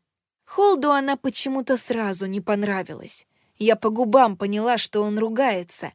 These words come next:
хотя за воем ветра не слышала ничего. Выверенным движением он ударил четко в середину. Холод сковал не только тело, но и разум. И здесь, и сейчас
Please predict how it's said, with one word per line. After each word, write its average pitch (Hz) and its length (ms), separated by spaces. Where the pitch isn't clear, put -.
хотя 269 320
за 240 200
воем 233 340
ветра 254 320
не 240 180
слышала 214 480
ничего. 202 640
Выверенным 262 680
движением 277 760
он 302 200
ударил 269 440
четко - 540
в - 60
середину. 208 640
Холод 226 420
сковал 220 460
не 220 140
только 226 480
тело, 226 400
но 208 160
и 220 100
разум. 214 580
И 247 160
здесь, 214 560
и 240 80
сейчас 233 640